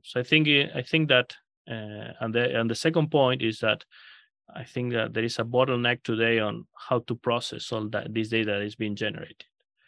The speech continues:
So we, we have a lot of sensors, a lot of things measuring things, but we are short on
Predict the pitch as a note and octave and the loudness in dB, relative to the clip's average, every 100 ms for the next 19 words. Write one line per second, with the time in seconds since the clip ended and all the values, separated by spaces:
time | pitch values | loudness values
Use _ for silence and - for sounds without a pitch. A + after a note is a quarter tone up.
0 | _ _ - A2+ G#2+ A2+ G#2+ A2 G#2+ A2 | _ _ -8 -4 -2 0 0 -2 -2 -2
1 | G#2 G#2+ G#2+ B2+ D#3 D#3 C3+ C3+ C3+ B2+ | -2 -6 -2 0 0 0 0 0 -2 -2
2 | A2+ A2+ A#2+ A2+ - A#2+ A#2 - A#2 C3+ | -2 -2 -2 -2 -2 -2 -4 -4 -2 -2
3 | - A2 G#2 - A2 A2 - - - - | -2 -6 -6 -2 -2 -2 -12 -18 -20 -20
4 | _ _ _ - G#2+ A2 A#2+ A#2 A2 A2+ | _ _ _ 0 2 4 4 6 4 2
5 | - _ _ _ _ - - B2 A#2 G#2 | -8 _ _ _ _ -10 0 2 2 -2
6 | G2+ | -6